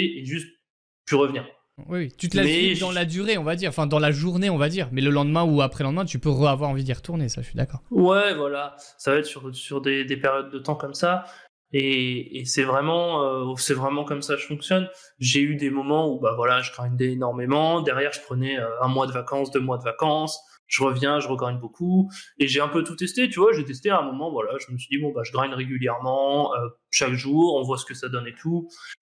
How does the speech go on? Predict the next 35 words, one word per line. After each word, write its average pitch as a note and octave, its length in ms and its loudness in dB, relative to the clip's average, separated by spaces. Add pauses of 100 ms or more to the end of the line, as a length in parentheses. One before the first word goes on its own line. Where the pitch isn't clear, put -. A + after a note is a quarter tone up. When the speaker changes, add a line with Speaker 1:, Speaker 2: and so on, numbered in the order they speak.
Speaker 1:
Derrière, C#3+ 280 2
c'est C#3 120 -4
des B2 100 -2
questions B2 240 -8
d'optimisation B2+ 680 -2
de C3 40 -14
ton C3+ 140 -8
grind C#3 240 0
aussi, E3 280 -2
tu - 120 -14
vois. D3 260 4
Quand B2 120 -4
tu B2+ 340 -4
grindes B2+ 280 0
beaucoup C3 220 -12
sur C3 160 -2
une C3 80 0
journée, C3+ 340 0
tu C#3 160 -12
peux C3+ 80 -2
avoir A#2+ 200 2
des B2 100 -2
bonus B2+ 300 0
supplémentaires. D#3 600 2 (560)
Euh, B2 40 4 (480)
c'est - 160 4
vraiment, F#3 480 0 (240)
tout G#3+ 200 0
est, D#3 280 2
tout G#3+ 180 -2
est F3+ 40 4
articulé E3 500 0
autour E3+ 380 -2
de D3+ 360 -2 (680)
comment D#3+ 440 2